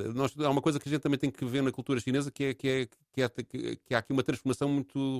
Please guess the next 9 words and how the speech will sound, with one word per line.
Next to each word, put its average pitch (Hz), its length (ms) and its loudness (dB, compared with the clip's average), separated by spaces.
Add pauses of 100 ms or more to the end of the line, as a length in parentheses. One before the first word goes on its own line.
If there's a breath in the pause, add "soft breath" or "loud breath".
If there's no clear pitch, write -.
radical, 131 520 2
que 123 380 -2
é 131 160 2
a 123 120 2
abertura 135 380 2
ao - 20 4
exterior. 143 480 2 (420)
Durante 147 260 4
milénios, 143 560 6